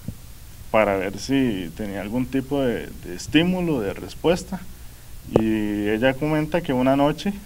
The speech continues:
yo comencé a seguir esa luz, ¿verdad? Y ella, eh, ese, esa noche, eh,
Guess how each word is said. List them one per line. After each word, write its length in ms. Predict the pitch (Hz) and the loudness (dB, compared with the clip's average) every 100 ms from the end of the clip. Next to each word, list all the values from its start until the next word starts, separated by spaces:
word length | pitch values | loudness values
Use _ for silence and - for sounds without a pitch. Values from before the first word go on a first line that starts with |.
| - | -10
yo 180 | 110 107 | -6 -4
comencé 340 | 120 127 - 95 | -2 -2 -2 -6
a 40 | |
seguir 280 | 104 101 98 | -6 -6 -6
esa 200 | 98 90 | -6 -8
luz, 320 | 107 127 - - - - - - - | -8 -10 -12 -14 -14 -14 -14 -14 -12
¿verdad? 280 | 85 101 110 | -8 -6 -6
Y 120 | 87 | -6
ella, 440 | 90 113 120 107 - | -6 -2 -2 -2 -6
eh, 960 | - - - - - - - - - - | -10 -12 -12 -12 -12 -10 -6 -6 -4 2
ese, 380 | 120 120 147 131 | 4 8 8 10
esa 160 | 131 | 10
noche, 320 | 151 160 165 | 12 12 12
eh, 60 | 196 | 8